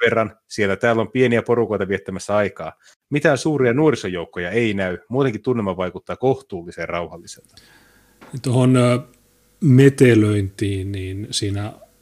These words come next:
Speaker 2: A-studion videossa on hauska kohta, kun ne, ne ensin on ulkona haastatellut tyyppejä, sitten menee sisälle. Ja siinä sisällä tulee vastaan kaksi, ö,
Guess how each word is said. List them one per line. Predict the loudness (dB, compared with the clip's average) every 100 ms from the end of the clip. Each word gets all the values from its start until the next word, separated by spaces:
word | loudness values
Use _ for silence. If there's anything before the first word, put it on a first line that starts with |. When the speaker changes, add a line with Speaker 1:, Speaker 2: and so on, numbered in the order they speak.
| _
Speaker 2:
A-studion | 0 0 0 -2 -2 -2
videossa | -2 0 0 0 -6
on | -6
hauska | -6 -6 -8
kohta, | -8 -6 -6 -10
kun | -14 -14 -16 _ _ _ _ _ _ _ _ _ _ -10
ne, | -6 -4 -6 -10 -14 -20 -14
ne | -6 0
ensin | 2 4 2
on | 2
ulkona | 2 4 4 2 0
haastatellut | -2 -4 -4 -8 -8 -6
tyyppejä, | 0 0 0 -8
sitten | -8 -4
menee | -2 -2
sisälle. | -2 0 0 -2 -2 -6 -10 _ _ _ -20 _ _ _ _ _ -18 -8
Ja | -2
siinä | -2
sisällä | 0 2 2
tulee | 2 -2 -2 -2
vastaan | 0 -2 -4 -8 -4
kaksi, | -4 -2 -2 -4
ö, | -6 -12